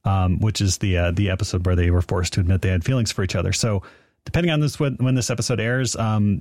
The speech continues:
you know, Sam and Jack Ship Day could just be mere, uh, days or weeks away. So, uh, we'll, we'll have to think of something special to do.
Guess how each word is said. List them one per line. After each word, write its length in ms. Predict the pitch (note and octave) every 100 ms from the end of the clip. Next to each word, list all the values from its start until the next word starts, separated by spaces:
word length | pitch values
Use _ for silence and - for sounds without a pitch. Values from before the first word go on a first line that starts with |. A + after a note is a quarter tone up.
| -
you 100 | A2
know, 360 | G2 G2+ D#2
Sam 260 | F#2 A#2 A#2
and 100 | A2
Jack 240 | G#2+ G#2
Ship 220 | - A#2 -
Day 200 | G2+ G2+
could 160 | A2
just 260 | F#2+ G2 -
be 320 | G#2 G2 F#2+ - _ _ -
mere, 420 | G#2 G#2 G2+ G2
uh, 160 | G2+ F#2+
days 320 | G2+ G#2 G2
or 80 | G2+
weeks 300 | G2+ G2 -
away. 340 | F2+ F#2 F2
So, 340 | F#2 - F#2+ F#2+ - _ _ - - - _ _ -
uh, 300 | F#2 F#2 F#2+
we'll, 220 | F#2 F#2+ F2
we'll 160 | G2+
have 140 | G#2 -
to 100 | F2
think 160 | F#2+
of 80 | F2+
something 260 | G2+ F2+ F2+
special 360 | - F2+ F2+
to 100 | F2
do. 260 | F2 F#2